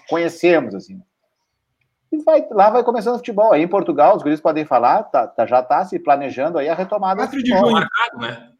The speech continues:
Speaker 3: Marcado pra quatro de junho, né?
Speaker 1: É, tipo, aí começou mais ou menos um mês, quarenta dias antes daqui. Tendência, né? Claro.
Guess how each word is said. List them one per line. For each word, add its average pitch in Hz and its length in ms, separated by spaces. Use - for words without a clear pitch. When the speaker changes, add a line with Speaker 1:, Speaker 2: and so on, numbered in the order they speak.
Speaker 3:
Marcado 151 380
pra 175 160
quatro 175 260
de 160 100
junho, 151 420
né? - 1120
Speaker 1:
É, 170 80
tipo, 202 240
aí 175 220
começou 233 340
mais 233 200
ou 233 80
menos 233 240
um 226 100
mês, 196 420
quarenta 165 400
dias 156 320
antes 175 220
daqui. 196 400
Tendência, 220 680
né? 127 420
Claro. 131 360